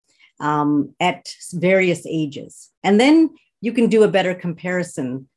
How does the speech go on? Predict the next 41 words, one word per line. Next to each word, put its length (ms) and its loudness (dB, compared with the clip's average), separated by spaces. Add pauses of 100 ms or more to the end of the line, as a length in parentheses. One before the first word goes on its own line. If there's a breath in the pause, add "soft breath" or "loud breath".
(120)
with 300 -2
other 320 0
investments 640 -6
that 120 -6
are 120 -4
available 440 -4
out 140 -10
there. 120 -10
Now, 120 -6
you've 260 -4
compared 400 -2
it 140 -8
to 80 -14
the 80 -6
dividend 420 -4
yield 260 -4
on 180 -8
stocks. 540 -10 (400 soft breath)
There's 200 4
no 180 4
guarantees 640 -2
there 200 -2
either. 340 -10 (600 loud breath)
And 140 2
in 140 2
fact, 480 -2
there's 160 -10
probably 460 -2
a 60 -4
lot 240 -4
more 180 -6
volatility, 840 -8 (340)
particularly 500 -6
when 180 -4
you're 140 -4
looking 320 -6
at 180 -10
individual 580 -8
stocks, 600 -20 (380)
right? 280 -14 (540 soft breath)
So, 560 0